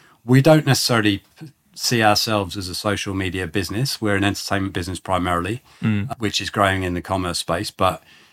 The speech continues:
Speaker 1: we are connecting people still to, uh, to communities with shared interests. And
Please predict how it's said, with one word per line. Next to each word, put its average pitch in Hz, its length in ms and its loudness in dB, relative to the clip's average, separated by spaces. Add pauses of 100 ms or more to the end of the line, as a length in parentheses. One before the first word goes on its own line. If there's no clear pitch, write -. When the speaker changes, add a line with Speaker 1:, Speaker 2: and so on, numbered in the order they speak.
Speaker 1:
we 113 340 4
are 98 380 6 (240)
connecting 107 400 2
people 92 280 -2
still 101 380 2
to, 92 520 -2
uh, 95 280 0
to 98 180 -4
communities 92 680 -4
with 95 120 -4
shared 92 280 -2
interests. 92 500 -2
And 87 260 -4